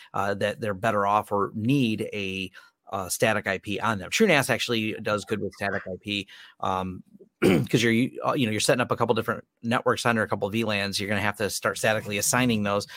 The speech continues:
but I'll still put that reservation in there. That way, all things are known. And there's an option if you're using P F sense for D H C P,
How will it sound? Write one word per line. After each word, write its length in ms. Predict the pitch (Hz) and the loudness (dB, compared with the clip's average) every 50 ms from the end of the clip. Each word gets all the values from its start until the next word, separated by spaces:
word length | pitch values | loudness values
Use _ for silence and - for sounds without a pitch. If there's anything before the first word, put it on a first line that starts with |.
| - - | -8 0
but 100 | - 123 | 2 4
I'll 80 | 120 104 | 4 4
still 200 | - - 165 131 | 4 4 4 4
put 160 | - 151 - | 4 0 0
that 140 | 123 107 - | 0 0 0
reservation 720 | 120 120 107 95 98 90 95 98 104 107 - - 120 127 | 0 -2 -2 -2 -4 -4 -4 -4 -4 -2 -4 -4 -4 -2
in 100 | 131 135 | -2 -2
there. 240 | 139 139 139 139 135 - - - - - | -2 0 0 -2 -2 -6 -12 -12 -2 2
That 160 | 127 131 127 | 2 2 4
way, 120 | 117 120 117 | 2 0 0
all 220 | - 110 113 113 | 0 0 0 0
things 300 | - - 110 113 104 95 | 0 -2 -4 -4 -2 -2
are 100 | 95 92 | -4 -4
known. 400 | 92 95 101 107 113 113 113 113 - - - - - | -2 -2 0 0 0 0 -2 -2 -6 -10 -20 -10 0
And 100 | - 127 | 2 4
there's 140 | 139 139 131 | 4 6 4
an 80 | 160 160 | 4 4
option 300 | 156 160 156 - 151 135 | 4 4 2 0 -2 -2
if 100 | 123 - | -2 0
you're 80 | 123 | -2
using 240 | 117 113 107 110 104 | -2 -2 -2 -4 -6
P 140 | 107 113 107 | -4 -2 -4
F 100 | 101 - | -2 0
sense 200 | - 123 123 113 | 0 -2 -2 -2
for 120 | - 120 | -4 -6
D 160 | 110 120 120 117 | -4 -4 -4 -4
H 120 | 110 - | -4 -6
C 100 | 120 117 | -6 -6
P, 280 | - 123 117 117 113 | -4 -4 -4 -4 -4